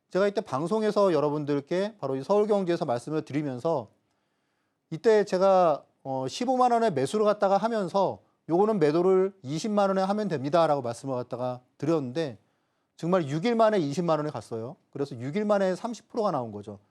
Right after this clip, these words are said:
시가총액 이 위 하는 그런 대형주에서. 이때도 이제 그 모건 스탠리 그 리포트 때문에 하이닉스가 이제 다시 제자리로 왔을 때,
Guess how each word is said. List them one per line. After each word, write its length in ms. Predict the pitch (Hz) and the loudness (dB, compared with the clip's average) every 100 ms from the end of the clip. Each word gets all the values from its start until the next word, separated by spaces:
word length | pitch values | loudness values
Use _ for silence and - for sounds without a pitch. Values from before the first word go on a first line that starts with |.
| _ _ | _ _
시가총액 580 | - - 196 196 180 120 | -10 -4 -4 -4 -6 -6
이 160 | 143 | -6
위 160 | 185 180 | -2 -2
하는 240 | 170 147 | -2 -4
그런 300 | 131 120 117 | -6 -6 -8
대형주에서. 760 | 101 120 131 127 113 101 123 151 _ _ _ _ _ _ _ _ _ _ - | -8 -6 -6 -8 -10 -12 -14 -16 _ _ _ _ _ _ _ _ _ _ -10
이때도 380 | 160 226 233 226 | -2 0 0 0
이제 180 | 202 | 2
그 80 | 190 | 2
모건 340 | 156 147 196 202 | 2 2 2 2
스탠리 600 | 226 202 180 151 113 101 _ _ | 0 0 0 0 -4 -10 _ _
그 280 | 135 131 123 | -6 -4 -4
리포트 320 | 143 208 196 | -4 -4 -6
때문에 500 | - 151 131 151 214 _ _ | -4 -2 -2 -4 -6 _ _
하이닉스가 520 | 196 202 196 - 175 | 0 0 -2 -2 0
이제 380 | 143 131 143 147 _ _ | 0 0 -2 -2 _ _
다시 280 | 139 139 175 | -8 -6 -6
제자리로 380 | 147 160 156 160 | 0 0 2 0
왔을 260 | 117 120 | -2 -8
때, 300 | 113 175 214 | -6 -4 -4